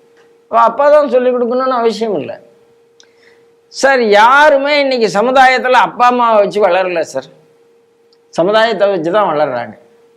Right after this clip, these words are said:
உங்களுக்கும் தெரியும், எனக்கும் தெரியும். ஏன் அப்பா அம்மா சொல்லி கல்யாணம் பண்றாங்களா? என்ன நடக்குது இன்னைக்கு? ஏன் தருதலை பிள்ளைகள் ஏன் வராங்க? அப்பா அம்மா,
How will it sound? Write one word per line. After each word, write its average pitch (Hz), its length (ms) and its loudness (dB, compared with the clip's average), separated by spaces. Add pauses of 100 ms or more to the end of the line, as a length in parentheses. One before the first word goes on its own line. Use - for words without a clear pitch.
(140)
உங்களுக்கும் 254 400 0
தெரியும், 247 260 0
எனக்கும் 208 260 -2
தெரியும். 127 320 -4 (600)
ஏன் 285 120 0
அப்பா 262 260 2
அம்மா 277 180 0
சொல்லி 254 220 4
கல்யாணம் 226 360 0
பண்றாங்களா? 151 540 0 (840)
என்ன 285 220 0
நடக்குது 220 800 -2 (800)
இன்னைக்கு? 185 840 -2
ஏன் 285 240 2
தருதலை 269 440 2
பிள்ளைகள் 247 340 -2
ஏன் 240 180 -4
வராங்க? 208 600 -2 (120)
அப்பா 214 240 -2
அம்மா, 247 280 2